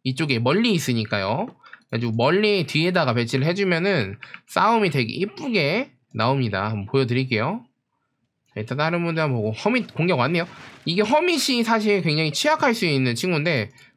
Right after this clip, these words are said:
굉장히 까다롭죠. 근데 허밋, 지금 거미가 들어갔기 때문에 괜찮을 거라고 생각을 하고 있고요. 자, 보세요.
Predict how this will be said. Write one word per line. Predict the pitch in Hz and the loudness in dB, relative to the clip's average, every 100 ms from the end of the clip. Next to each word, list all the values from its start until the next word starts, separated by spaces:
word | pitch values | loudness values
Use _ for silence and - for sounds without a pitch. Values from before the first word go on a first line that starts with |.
| - | -2
굉장히 | 185 240 208 | 2 2 2
까다롭죠. | 196 262 247 - 170 - | 2 2 0 0 -2 -4
근데 | 117 117 | -4 -2
허밋, | 180 196 190 - _ | -2 -2 -4 -8 _
지금 | 127 113 | -6 -2
거미가 | 143 160 147 | 0 2 0
들어갔기 | 127 147 135 | 2 0 0
때문에 | 135 113 | -2 -2
괜찮을 | 131 160 160 | -2 -2 0
거라고 | 127 110 | -2 0
생각을 | 147 127 | 0 0
하고 | 180 147 | 0 -2
있고요. | 101 113 - _ _ _ _ _ _ _ | -2 -6 -8 _ _ _ _ _ _ _
자, | |
보세요. | 107 131 139 123 | -6 -2 0 -2